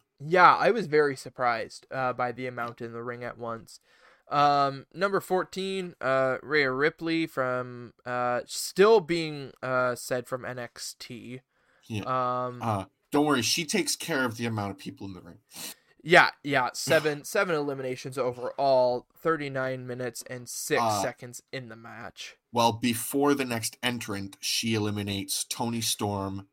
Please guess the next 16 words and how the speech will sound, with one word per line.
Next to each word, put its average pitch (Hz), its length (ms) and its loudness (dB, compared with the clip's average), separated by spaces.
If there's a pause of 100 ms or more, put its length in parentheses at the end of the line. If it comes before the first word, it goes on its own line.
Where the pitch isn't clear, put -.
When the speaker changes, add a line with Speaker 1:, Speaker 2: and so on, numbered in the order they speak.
Speaker 2:
Victoria, 98 800 -4 (200)
and 110 260 2
Santina, 98 460 -6 (140)
Santana 104 720 -4
Garrett. 90 420 -10 (500)
Speaker 1:
Not 135 220 -12
Santina 160 500 -10
Marella. 127 500 -8 (520)
Speaker 2:
I 95 140 -6
know. 90 140 -10
Speaker 1:
Not 143 240 -2
in 180 140 -6
this 127 200 -10
one, 123 160 -10
thank 127 240 -12
God. 123 320 -10